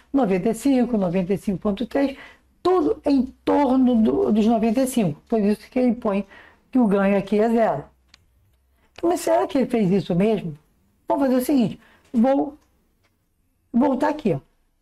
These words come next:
Venho aqui, limpar todos os arquivos, limpei minha lista, vou fazer a mesma coisa. Opa! Vou adicionar o arquivo. Qual?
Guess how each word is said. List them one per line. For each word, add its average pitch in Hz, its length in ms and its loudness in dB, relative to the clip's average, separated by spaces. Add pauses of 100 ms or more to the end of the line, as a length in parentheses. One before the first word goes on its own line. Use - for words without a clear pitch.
Venho 254 240 2
aqui, 175 460 -4 (480)
limpar 269 640 0
todos 254 340 0
os 208 140 2
arquivos, 180 520 -4 (440)
limpei 247 340 2
minha 196 160 2
lista, 165 500 -2 (560)
vou 349 120 0
fazer 294 220 2
a 277 40 0
mesma 320 240 0
coisa. 165 400 -2 (720)
Opa! 269 400 -8 (1200)
Vou 262 200 0
adicionar 247 500 0
o 262 80 2
arquivo. 214 500 -2
Qual? 208 360 -2